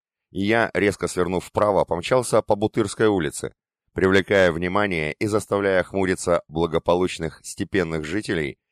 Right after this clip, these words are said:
и гостей пятого уровня, вызывая восхищённые и заинтересованные взгляды у мальчишек и улыбки у настоящих чародеев. Обычных граждан можно было понять.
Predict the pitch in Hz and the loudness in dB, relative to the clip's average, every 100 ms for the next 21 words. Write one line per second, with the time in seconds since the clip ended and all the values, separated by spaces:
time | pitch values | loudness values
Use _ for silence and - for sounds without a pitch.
0 | - 135 120 110 - 107 101 95 - 90 | -8 0 2 0 0 0 2 0 2 -2
1 | - 80 73 67 62 _ _ _ _ - | 0 0 0 -2 -8 _ _ _ _ -2
2 | 92 104 107 101 92 - 95 - 117 104 | 0 4 6 6 4 -2 -6 -2 -2 0
3 | 90 90 87 90 95 90 - 98 90 87 | -4 -4 -4 -2 0 -2 0 0 0 0
4 | 82 82 92 85 85 87 82 80 - 127 | -2 0 2 2 -2 -4 -4 -2 -2 -2
5 | 123 - _ _ _ 131 156 113 98 95 | -2 -4 _ _ _ 0 2 4 2 2
6 | - 104 - 80 - 85 82 - 76 - | -2 -4 -4 -6 -4 -2 -2 -4 -6 -4
7 | 76 71 71 62 _ _ _ _ _ _ | -4 -2 -4 -6 _ _ _ _ _ _
8 | _ _ - 101 110 160 139 131 110 147 | _ _ -2 0 2 2 2 0 2 2
9 | 131 123 117 - 110 147 104 82 78 73 | 2 0 0 -4 -2 0 0 -2 0 0
10 | 80 76 67 | 0 -2 -6